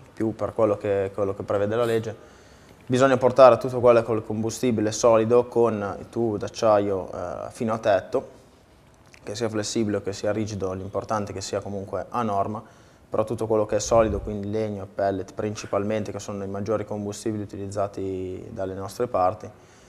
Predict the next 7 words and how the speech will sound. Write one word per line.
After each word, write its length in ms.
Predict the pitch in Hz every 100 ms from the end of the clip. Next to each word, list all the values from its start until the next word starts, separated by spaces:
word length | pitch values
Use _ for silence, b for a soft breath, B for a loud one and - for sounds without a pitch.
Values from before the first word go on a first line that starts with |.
| B -
deve 120 | 117
essere 260 | 107 92
portato 460 | 98 110 107 98 101
e 20 |
scaricato 680 | 101 95 92 87 92 98 87
a 140 | - 104
tetto. 440 | 113 92 - -